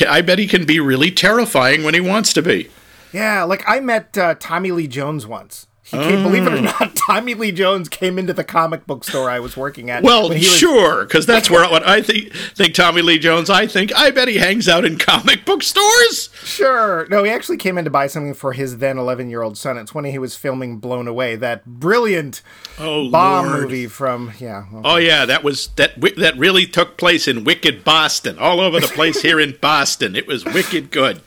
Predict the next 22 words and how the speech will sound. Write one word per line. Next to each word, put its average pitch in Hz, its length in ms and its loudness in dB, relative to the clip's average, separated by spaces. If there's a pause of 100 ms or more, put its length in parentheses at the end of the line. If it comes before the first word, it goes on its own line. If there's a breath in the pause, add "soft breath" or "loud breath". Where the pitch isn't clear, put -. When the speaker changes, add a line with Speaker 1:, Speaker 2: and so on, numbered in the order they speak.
(340 loud breath)
Speaker 2:
I 247 60 0
mean, 294 140 0
they 294 120 4
did 247 220 -4
shoot 269 220 -2
it 190 120 -2
there, 95 240 -10 (200)
to 160 100 -4
be 151 100 -2
fair. 151 280 0
But 175 180 -2
the 208 80 -2
best 233 260 -2
part 170 220 0
was, 160 160 -4
this 185 280 -4
is 147 60 -8
going 139 260 -4
off, 123 220 -4
off 127 220 -6
topic, 120 320 -6
but 131 160 -4